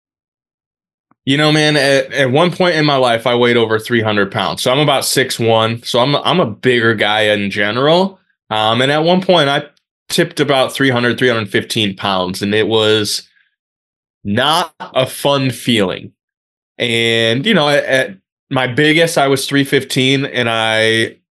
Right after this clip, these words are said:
remember very vividly having a conversation. <clears throat> There's two conversations. One was with my wife, and she was saying, you know, "Hey, I love you." And, and I'm, I'm always gonna love you, but, you know,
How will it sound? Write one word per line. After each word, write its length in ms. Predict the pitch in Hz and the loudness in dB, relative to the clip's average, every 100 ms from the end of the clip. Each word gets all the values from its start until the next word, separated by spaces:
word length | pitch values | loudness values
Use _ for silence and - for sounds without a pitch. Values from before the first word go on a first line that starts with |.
| _ _ _ - | _ _ _ -12
remember 480 | 120 123 127 147 139 | -6 -2 0 2 2
very 380 | 131 139 147 - | 2 2 0 -2
vividly 460 | 135 131 123 131 | 0 0 0 0
having 380 | 123 113 120 123 | 0 -2 -2 -2
a 60 | 120 | -4
conversation. 1000 | - 120 117 113 113 107 - 123 143 - | -4 -4 -4 -2 -2 0 0 -2 -4 -4
<clears throat> 420 | - - - 123 | -4 -4 -10 -8
There's 180 | 127 127 | -4 -2
two 160 | - 208 | 0 -2
conversations. 720 | 135 113 104 - 104 113 101 | 0 -2 -2 -2 -2 -2 -2
One 280 | 135 160 165 | 0 2 2
was 180 | 147 123 | 0 0
with 160 | 135 | 0
my 160 | 127 120 | 0 0
wife, 420 | 110 113 113 127 | 0 2 2 0
and 140 | 117 104 | -4 -4
she 140 | 127 | -2
was 180 | 120 - | -2 0
saying, 400 | 123 113 110 110 | 0 0 -2 -2
you 60 | |
know, 100 | 104 | -2
"Hey, 140 | 107 107 | 0 0
I 100 | 113 | 0
love 300 | 113 135 123 | 0 0 2
you." 280 | 120 120 120 _ _ _ _ | 2 0 -4 _ _ _ _
And, 280 | 104 104 104 | -4 -2 0
and 280 | 104 101 101 | -2 -2 -2
I'm, 220 | 104 104 - | -2 -2 -4
I'm 160 | 104 | 0
always 260 | 123 151 135 | 2 2 0
gonna 160 | 123 | 0
love 260 | 110 107 101 | 0 0 0
you, 140 | 117 | 0
but, 380 | 120 107 104 - - _ _ _ _ _ _ _ | 0 0 0 -4 -18 _ _ _ _ _ _ _
you 80 | 104 | -8
know, 420 | 95 104 98 95 | -6 -4 -6 -8